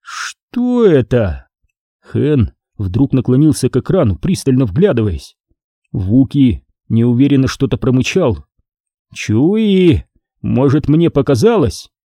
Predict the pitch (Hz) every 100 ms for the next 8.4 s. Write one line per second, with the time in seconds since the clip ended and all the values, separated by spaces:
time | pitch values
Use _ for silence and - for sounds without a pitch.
0 | _ _ - 107 160 190 180 190 139 160
1 | 185 202 180 - 175 165 - 170 196 165
2 | 156 143 127 190 185 156 - 165 160 175
3 | 202 214 - 196 151 139 135 101 - _
4 | _ _ _ _ _ _ _ _ - 107
5 | 107 107 117 117 123 120 90 104 170 120
6 | - - 170 101 71 - _ _ _ _
7 | - 123 151 147 143 135 165 151 135 143
8 | 151 180 87 -